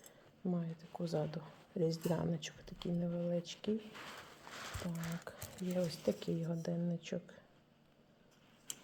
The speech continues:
Так. Скрипочка. Скрипочка. Скрипочка. Так, подарунок.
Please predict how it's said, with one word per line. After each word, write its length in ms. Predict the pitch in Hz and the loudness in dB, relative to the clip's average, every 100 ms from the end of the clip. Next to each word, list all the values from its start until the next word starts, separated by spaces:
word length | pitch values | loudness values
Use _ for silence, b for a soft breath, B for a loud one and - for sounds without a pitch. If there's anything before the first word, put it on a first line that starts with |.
| - - - - | -20 -18 -14 -8
Так. 640 | - 170 - - 170 - - - - - - - - - - - - - - - | -6 -6 -10 -10 -8 -8 -12 -16 -18 -18 -12 -10 -4 -4 -4 -12 -18 -18 -20 -18
Скрипочка. 800 | - - - 185 180 180 - - 185 - - - - - - _ - - - - - - | -14 -2 2 2 2 -4 -4 -6 -8 -10 -20 -20 -20 -20 -20 _ -20 -20 -20 -20 -20 -6
Скрипочка. 640 | - 262 254 - - - 208 202 - - - - - - - - - - | 4 4 4 -2 -14 -12 -12 -12 -14 -20 -20 -20 -20 -20 -20 -20 -20 -20
Скрипочка. 1000 | - - - - - - - - 180 165 - - - - - - - - - - B B B B - | -10 -10 -10 -20 -12 -10 -10 -10 -6 -6 -6 -10 -14 -14 -16 -18 -20 -18 -12 -10 B B B B -4
Так, 320 | 170 156 - - | -4 -2 -2 6
подарунок. 760 | 185 180 175 165 165 190 - | 8 10 10 8 6 4 0